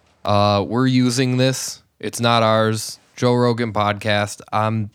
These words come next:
not an avid listener, um, but a lot of people are. Great podcast. I mean, he's very successful with it. Kinda paved the road for a lot of people to, to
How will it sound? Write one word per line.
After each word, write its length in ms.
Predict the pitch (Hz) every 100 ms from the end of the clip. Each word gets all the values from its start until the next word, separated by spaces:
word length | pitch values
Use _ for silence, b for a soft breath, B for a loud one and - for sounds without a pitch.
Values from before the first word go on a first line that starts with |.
| _
not 300 | 101 98 92
an 200 | 90 90
avid 340 | 85 87 85 90
listener, 560 | 85 82 90 87 85 b b b _ _
um, 380 | - 95 92 92 -
but 120 | 151
a 40 | 170
lot 220 | 175 165
of 80 | 151
people 280 | 156 139
are. 320 | 113 92 92 - _ _ _ _ -
Great 260 | 131 170 151
podcast. 680 | 131 135 123 110 101 -
I 40 | 107
mean, 220 | 104 101
he's 200 | 117 117
very 280 | 120 123 117
successful 640 | 104 - 110 - 98 87
with 180 | 85 87
it. 200 | 85 B B B _
Kinda 180 | 156 185
paved 280 | 196 175 143
the 80 | 110
road 260 | 117 143
for 120 | -
a 60 | 95
lot 160 | 92 90
of 80 |
people 320 | - 92 92 87
to, 160 | 87
to 320 | - 98 90